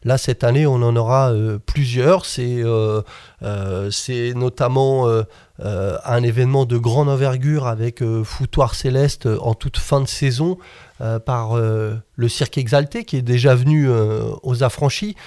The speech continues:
qui est une magnifique compagnie, euh, de notre territoire, qui habite, euh, enfin, qui est basée au Mans, euh, qui, qui va nous proposer un, un spectacle, euh, grandiose sous chapiteau, un spectacle très familial,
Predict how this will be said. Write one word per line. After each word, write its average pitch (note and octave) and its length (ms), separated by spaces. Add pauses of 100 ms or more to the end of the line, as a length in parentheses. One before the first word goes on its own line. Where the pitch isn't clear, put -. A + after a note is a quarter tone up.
(260)
qui A#2 100
est - 160
une A2 240
magnifique C#3+ 480
compagnie, C3+ 580
euh, A2 200 (100)
de C3+ 160
notre D#3 300
territoire, C3 680
qui - 100
habite, A2+ 320
euh, A2 320
enfin, G#2 200
qui A#2 120
est A2+ 40
basée A2+ 280
au A#2+ 100
Mans, C#3+ 280 (420)
euh, G2+ 200
qui, A#2 420
qui - 120
va A#2+ 100
nous C3 100
proposer C#3 480
un, B2+ 80
un A#2 260
spectacle, A2+ 800 (280)
euh, G2+ 200
grandiose C#3+ 520
sous - 240
chapiteau, D3+ 580
un D3 100
spectacle - 380
très C#3+ 180
familial, C3 580